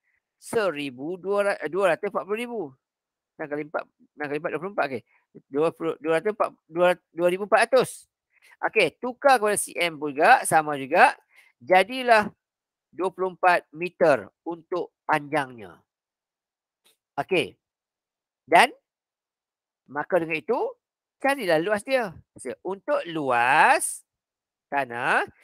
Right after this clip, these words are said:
sama dengan panjang tanah dua puluh empat darab dengan lebar tanah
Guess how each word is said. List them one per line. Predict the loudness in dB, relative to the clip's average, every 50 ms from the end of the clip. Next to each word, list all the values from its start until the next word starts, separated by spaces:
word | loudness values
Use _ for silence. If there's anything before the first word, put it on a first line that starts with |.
| _ _ _ _
sama | -8 0 2 2 2 2 2 -2 -2 -2
dengan | -4 -8 -6 -6 -2 0 2 2 2 0 -2 -6 -16 _ _ _ _ _ _ _ _ _ _ _ _ _ _ _ _ _ _ _ _ _ _
panjang | -2 0 0 0 0 0 2 2 2 2 0 -8 -8
tanah | -6 -4 -4 -4 -4 -6 -4 -2 -2 -2 -2 -2 -6 -8 _ _ _ _ _ _ _ _ _ _ _ _ _ _ _ _ _ _ _ _ _ _ _ _ _ _ _ _ _ _ _ _
dua | -10 -10 -10
puluh | -8 -10 -12 -12 -10
empat | -8 -4 0 2 4 4 2 0 _ _ _ _ _ _ _ _
darab | -4 2 2 2 4 4 0 0 -2 _ -12
dengan | -16 -14 -14 -12 -8 -4 -2 -2 -2 -2 -4 -8 -16 _ _ _ _ _ _ _ _ _ _ _ _ _ _ _ _ _ _ _ _ _ _ _ -8
lebar | -6 -4 0 0 0 0 2
tanah | 0 -2 -2 -2 -6 -6 -8